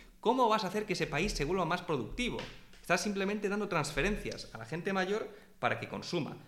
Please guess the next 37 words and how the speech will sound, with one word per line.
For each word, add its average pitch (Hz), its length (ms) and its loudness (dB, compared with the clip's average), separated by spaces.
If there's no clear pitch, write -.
pero 110 160 2
no 151 80 2
estás 190 240 -2
capitalizando 151 720 0
el 151 140 0
país 143 240 0
y 131 40 0
haciéndolo 131 300 -4
más 120 140 -2
productivo 131 560 -6
y, 131 120 -2
por 123 160 4
tanto, 135 180 4
haciéndonos 131 420 0
más 120 160 2
ricos 117 300 -4
a 107 80 -12
todos. 92 400 -4
Va, 110 340 -8
para 170 160 4
que, 180 420 -2
que 170 100 2
tengamos 226 420 0
una 123 120 0
idea, 95 260 -8
si - 140 2
ahora 202 160 4
mismo 110 320 -2
los 117 120 0
quinientos 180 480 2
euros 107 220 0
que 113 120 -8
te - 100 -4
quitan 139 240 0
al 107 100 4
ciudadano 113 380 0
medio 101 360 -4